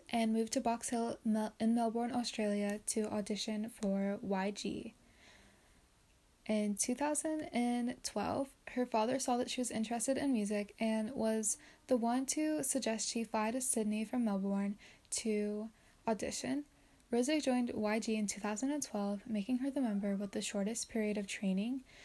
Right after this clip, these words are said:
which they debuted in two thousand and sixteen, so it's about four years of training, which typically they went through, like, five years or more of training. She lived in a rural suburb in Australia,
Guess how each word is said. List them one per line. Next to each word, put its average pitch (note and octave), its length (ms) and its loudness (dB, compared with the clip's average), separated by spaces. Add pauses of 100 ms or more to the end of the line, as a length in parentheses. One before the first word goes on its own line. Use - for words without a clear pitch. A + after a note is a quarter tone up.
(880)
which - 420 2 (140)
they G#3+ 260 4
debuted G#3+ 460 2
in C4 120 2
two B3 120 -2
thousand A3 260 2
and G#3+ 180 0
sixteen, G3 520 2
so G3 240 4
it's F#3+ 260 2
about G3+ 320 0
four G3 180 0
years A#3 300 2
of A3 100 0
training, G3 560 -2 (440)
which - 300 -2
typically D4 720 0 (160)
they A#3+ 140 0
went A3+ 220 -6
through, A#3+ 220 -2
like, - 160 -4
five G#3 380 -2
years A#3 280 0
or G#3+ 120 -4
more G3 380 0
of A3 120 -6
training. D#4+ 380 -4 (640)
She - 220 -2
lived B3+ 240 4
in D#4 160 0
a D#4 80 4
rural G#3 400 4
suburb G#3+ 400 -2
in A#3 120 -2
Australia, G#3+ 720 0